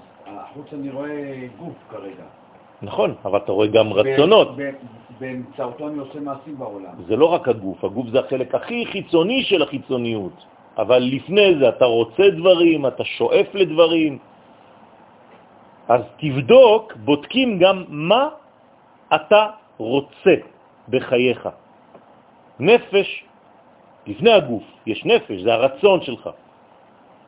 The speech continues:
Speaker 2: האם אתה רץ? האם יש לך רצונות, אותו שורש, לדברים שהם נאמנים למקור, או שאתה רוצה דברים בחייך שהם רחוקים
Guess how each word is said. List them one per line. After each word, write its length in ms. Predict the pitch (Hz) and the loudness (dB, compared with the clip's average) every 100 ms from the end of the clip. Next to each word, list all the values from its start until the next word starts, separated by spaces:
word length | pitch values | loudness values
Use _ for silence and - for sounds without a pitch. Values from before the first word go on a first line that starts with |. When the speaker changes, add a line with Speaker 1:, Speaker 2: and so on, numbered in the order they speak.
| _ _ - | _ _ 0
Speaker 2:
האם 280 | 147 247 226 | 2 2 0
אתה 360 | 226 202 165 | 2 2 2
רץ? 460 | 123 120 160 147 - - _ _ - | 2 0 2 0 -4 -20 _ _ -4
האם 200 | 120 185 | 0 0
יש 160 | 190 180 | -2 -2
לך 120 | 190 | -2
רצונות, 1120 | 165 139 151 170 - - 170 160 175 139 - - _ _ _ _ - | 0 0 0 0 -4 -2 0 2 2 0 -4 -20 _ _ _ _ -8
אותו 180 | 131 151 | -6 0
שורש, 560 | 190 175 113 - - _ _ _ _ _ _ _ _ - | 4 4 2 -6 -16 _ _ _ _ _ _ _ _ -4
לדברים 540 | 139 135 143 160 185 160 | -2 2 4 2 0 -4
שהם 400 | 160 156 147 143 | -2 -2 -2 -4
נאמנים 720 | 151 147 147 156 165 151 139 | -4 -2 -2 -2 -4 -4 -2
למקור, 1080 | 135 127 113 110 - - 117 123 180 240 - - - _ _ 139 | 0 0 0 -4 -6 -4 0 4 4 0 -4 -20 -20 _ _ -8
או 80 | |
שאתה 320 | 123 156 147 170 | -2 -2 0 -2
רוצה 380 | 175 180 226 | -2 -2 -4
דברים 480 | 190 202 254 302 330 | 0 2 4 4 4
בחייך 560 | 277 - 214 202 190 196 190 | 2 4 4 4 2 0 0
שהם 420 | - 196 196 214 202 _ _ _ _ _ - | 2 2 2 0 -6 _ _ _ _ _ 2
רחוקים 600 | 214 - 254 160 156 | 2 4 2 2 -2